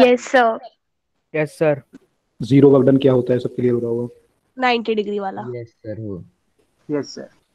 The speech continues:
Speaker 3: नाइंटी डिग्री वाला, ठीक है?
Speaker 1: यस
Speaker 3: ओके,
Speaker 1: सर।
Speaker 3: Okay, good एवरीवन।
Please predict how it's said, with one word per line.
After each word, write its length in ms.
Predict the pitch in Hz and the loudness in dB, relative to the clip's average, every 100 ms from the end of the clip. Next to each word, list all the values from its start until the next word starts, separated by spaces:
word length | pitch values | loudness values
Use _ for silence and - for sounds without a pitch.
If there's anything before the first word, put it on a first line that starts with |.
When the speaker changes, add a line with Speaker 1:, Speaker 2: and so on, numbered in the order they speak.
| _ _ _ _ | _ _ _ _
Speaker 3:
नाइंटी 260 | 123 120 117 | -4 -2 -2
डिग्री 220 | 117 113 | -4 -2
वाला, 140 | 110 | -4
ठीक 180 | 113 147 | -8 -6
है? 100 | 190 - - _ _ _ _ _ _ _ _ | -6 -6 -14 _ _ _ _ _ _ _ _
Speaker 1:
यस 120 | 202 | -6
Speaker 3:
ओके, 280 | 127 - 104 | -6 -4 -10
Speaker 1:
सर। 640 | 113 _ _ _ _ - | -14 _ _ _ _ -6
Speaker 3:
Okay, 260 | 120 - 120 | -6 -4 -4
good 280 | 120 123 123 - | 0 -2 -2 -6
एवरीवन। 360 | 123 117 117 | -4 -2 -2